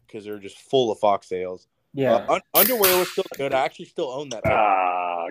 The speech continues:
Speaker 3: good call.
Speaker 2: Mm-hmm.
Speaker 3: What a, what a, what a boy.
Speaker 2: Yeah.
Speaker 3: All right, let me
Speaker 1: But
Speaker 3: finish
Speaker 1: I'm
Speaker 3: my beer real quick. He just
Speaker 1: Oh,
Speaker 3: cracked
Speaker 1: good.
Speaker 3: a beer.
Speaker 1: I just finished my beer.
Speaker 2: You guys gotta finish your drinks. You know that.
Speaker 1: I already did, bitch.
Speaker 2: All right, that's good.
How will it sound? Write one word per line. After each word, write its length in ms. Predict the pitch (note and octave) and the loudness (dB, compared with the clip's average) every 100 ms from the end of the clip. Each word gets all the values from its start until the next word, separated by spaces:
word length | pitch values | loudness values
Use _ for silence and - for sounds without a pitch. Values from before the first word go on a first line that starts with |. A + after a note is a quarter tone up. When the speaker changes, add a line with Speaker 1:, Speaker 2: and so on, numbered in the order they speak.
| - | -6
Speaker 3:
good 180 | A2+ - | -8 -6
call. 480 | G#2+ F#2 F2+ F#2 _ _ _ _ _ _ _ _ _ - | -4 -4 -4 -8 _ _ _ _ _ _ _ _ _ -18
Speaker 2:
Mm-hmm. 400 | - C#3+ C3 B2 - - - | -16 -14 -14 -14 -10 -4 -2
Speaker 3:
What 120 | B2+ | -2
a, 80 | A2 _ - | -4 _ -4
what 180 | C#3 | 0
a, 80 | C3 | 2
what 240 | G#2+ C#3+ D3 | 2 2 2
a 40 | |
boy. 300 | A#2 A#2+ G#2+ G#2 - - - _ _ _ - | 0 -4 -4 -6 -10 -18 -20 _ _ _ -20
Speaker 2:
Yeah. 320 | C#3+ A#2 B2+ - _ _ _ _ _ _ _ - | -16 -14 -14 -18 _ _ _ _ _ _ _ -20
Speaker 3:
All 60 | G2+ | -18
right, 80 | G2 | -16
let 100 | G#2+ | -8
me 60 | |
Speaker 1:
But 80 | A2+ | -6
Speaker 3:
finish 160 | - G#2 | -6 -10
Speaker 1:
I'm 80 | |
Speaker 3:
my 40 | F2 | -12
beer 140 | F#2+ | -12
real 80 | F2+ | -10
quick. 200 | G2+ F#2 - _ - - - | -10 -12 -14 _ -8 -8 -4
He 160 | C3+ | -4
just 160 | C3 F3 | 0 2
Speaker 1:
Oh, 140 | C#3+ B2+ | 0 0
Speaker 3:
cracked 240 | D#3+ D#3+ | 0 2
Speaker 1:
good. 60 | B2+ | 0
Speaker 3:
a 40 | |
beer. 200 | E3 A#2 D3+ | -4 -4 -8
Speaker 1:
I 80 | |
just 140 | D3 - | -14 -16
finished 220 | C3 - | -20 -8
my 120 | G#2+ | -6
beer. 320 | A2+ A2 G2 _ _ _ _ _ _ _ _ _ _ _ _ - _ - | -6 -8 -10 _ _ _ _ _ _ _ _ _ _ _ _ -20 _ -20
Speaker 2:
You 60 | D3 | -8
guys 180 | C#3 C3 | -6 -4
gotta 160 | C#3+ | -8
finish 280 | C3+ C#3+ C3 | -6 -8 -8
your 80 | C3 | -10
drinks. 300 | C#3 D3+ - | -8 -8 -8
You 80 | C#3 | -8
know 140 | C3+ | -4
that. 360 | B2 A2+ - - _ _ - | -2 -2 -4 -14 _ _ -2
Speaker 1:
I 40 | |
already 180 | B2 C3 | 0 0
did, 240 | C3+ C#3+ C#3 | -2 -4 2
bitch. 220 | C#3 C#3 - - - - - C3 - | 2 2 -8 2 4 4 2 2 2
Speaker 2:
All 120 | D3+ | 0
right, 80 | C3+ | 2
that's 200 | C3+ - | 0 -2
good. 180 | D3 | -4